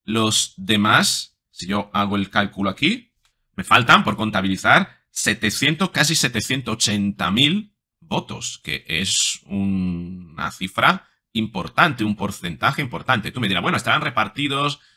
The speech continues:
entre partidos menores, etcétera, etcétera. Pues no, no, porque si aquí vemos los datos,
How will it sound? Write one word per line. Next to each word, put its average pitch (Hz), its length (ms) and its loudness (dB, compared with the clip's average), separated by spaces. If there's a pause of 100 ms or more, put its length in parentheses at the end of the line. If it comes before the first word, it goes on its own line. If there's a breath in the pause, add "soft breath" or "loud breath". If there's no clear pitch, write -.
(280 soft breath)
entre 127 360 2
partidos 117 760 -2
menores, 120 960 2
etcétera, 92 400 -6
etcétera. - 540 -8
Pues - 880 -8
no, 139 480 0
no, 117 360 -4 (340 soft breath)
porque 104 600 0 (160 soft breath)
si - 140 -6
aquí 262 220 0
vemos 127 380 2
los 127 200 0
datos, 185 540 2